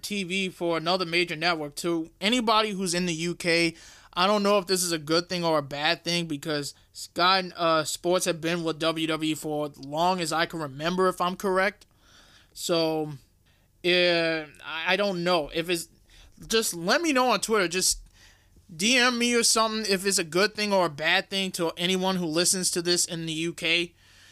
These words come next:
'cause they are replacing Sky T V for B T Sports. Uh, I don't,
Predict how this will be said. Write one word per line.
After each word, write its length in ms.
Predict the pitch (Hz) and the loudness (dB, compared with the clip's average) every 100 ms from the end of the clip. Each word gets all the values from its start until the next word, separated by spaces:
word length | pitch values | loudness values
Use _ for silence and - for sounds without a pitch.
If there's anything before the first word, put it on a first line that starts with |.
| - - _ _ | -20 -20 _ _
'cause 500 | 175 156 156 151 139 - _ - - | -2 0 0 -4 -10 -16 _ -20 -18
they 340 | 165 180 185 | -2 2 4
are 360 | 180 170 160 151 - - | 4 2 0 -4 -14 -8
replacing 560 | 170 - 214 254 196 | -8 0 2 2 -2
Sky 600 | 180 - 180 185 180 156 143 _ _ _ _ | -4 0 2 2 0 -4 -14 _ _ _ _
T 220 | - 196 | -2 0
V 180 | 185 196 | 2 0
for 160 | 185 170 | 0 -2
B 240 | 160 185 | -2 -2
T 180 | - 170 | -2 -2
Sports. 760 | 147 - 233 233 127 - - - _ _ _ _ _ _ | -2 0 0 0 -2 -6 -8 -8 _ _ _ _ _ _
Uh, 300 | - 156 147 139 - - _ _ | -10 -6 -6 -10 -16 -20 _ _
I 140 | 160 180 | -2 0
don't, 260 | 196 185 | 0 -2